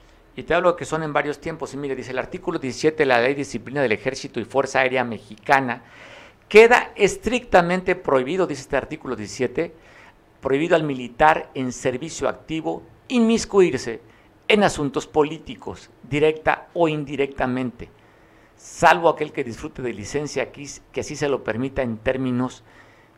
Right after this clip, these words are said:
de lo dispuesto por las leyes. Te hablo nada más lo primero, que es justamente lo que, de acuerdo a los críticos, fue en este supuesto,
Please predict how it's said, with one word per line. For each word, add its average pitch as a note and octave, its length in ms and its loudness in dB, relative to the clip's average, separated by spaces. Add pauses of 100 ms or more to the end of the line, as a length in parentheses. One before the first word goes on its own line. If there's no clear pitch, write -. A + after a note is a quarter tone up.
de B2 200 -4
lo B2 120 0
dispuesto A2+ 680 -6
por B2+ 180 0
las A#2+ 240 -2
leyes. G#2+ 560 -8 (640)
Te F#3+ 80 4
hablo G#3+ 140 4
nada E3+ 100 2
más F3+ 180 2
lo F3 100 0
primero, E3 400 0
que C#3 120 -2
es C#3 280 -6
justamente D#3 680 -6 (380)
lo B2 160 -6
que, B2 120 -6
de A#2+ 100 -4
acuerdo D#3+ 320 0
a - 20 -2
los C3 160 -6
críticos, C#3+ 600 -4 (680)
fue D3+ 340 4
en C3 200 -4
este D3+ 280 -4
supuesto, E3 840 2